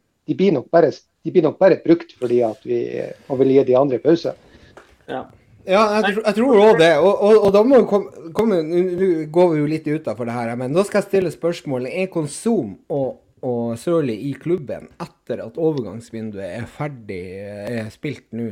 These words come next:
Speaker 3: eller åpnet og lukket igjen, hva man skal si? Ja.
Speaker 2: Jeg, jeg, jeg håper vi forsterker på de, de ving-, vingplassene.
Speaker 3: Vi skal forsterke på ving. Det fikk jeg tekstmelding om for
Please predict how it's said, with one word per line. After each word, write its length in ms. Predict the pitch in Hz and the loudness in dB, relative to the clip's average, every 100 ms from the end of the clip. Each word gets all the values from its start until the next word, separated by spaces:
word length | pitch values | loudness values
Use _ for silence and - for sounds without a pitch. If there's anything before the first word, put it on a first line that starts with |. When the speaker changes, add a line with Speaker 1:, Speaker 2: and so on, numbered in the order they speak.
| 104 | -10
Speaker 3:
eller 320 | 107 104 92 _ | -12 -14 -16 _
åpnet 480 | 107 107 117 - 92 | -14 -14 -14 -16 -12
og 80 | 113 | -12
lukket 320 | 120 92 95 | -12 -16 -16
igjen, 220 | - 117 _ _ | -18 -20 _ _
hva 160 | 104 | -18
man 120 | 104 95 | -18 -18
skal 200 | 98 92 | -20 -20
si? 140 | 98 _ _ _ _ _ | -20 _ _ _ _ _
Ja. 160 | 123 120 | -10 -8
Speaker 2:
Jeg, 140 | 143 | -12
jeg, 240 | - 190 185 | -2 0 2
jeg 220 | 190 202 | 0 2
håper 320 | 185 185 165 | 2 0 -4
vi 100 | 127 127 | -4 -8
forsterker 560 | 117 139 139 - 107 101 | -6 -6 -6 -8 -10 -8
på 160 | - 120 | -6 -6
de, 140 | 110 117 110 | -6 -10 -10
de 200 | 117 107 | -10 -10
ving-, 240 | 123 135 123 123 | -8 -8 -10 -16
vingplassene. 500 | 117 123 135 - 127 | -12 -10 -10 -10 -4
Speaker 3:
Vi 140 | 135 214 | 2 2
skal 360 | - - 208 147 | 2 6 6 4
forsterke 500 | - 139 160 165 123 | 0 0 0 -2 -2
på 120 | 117 | -2
ving. 240 | 131 139 95 | 0 0 -2
Det 160 | 117 127 | -4 -4
fikk 220 | 147 120 | -4 -6
jeg 140 | 101 | -6
tekstmelding 500 | 135 - 104 95 92 | -6 -8 -12 -12 -8
om 120 | 117 104 | -6 -6
for 220 | 113 | -10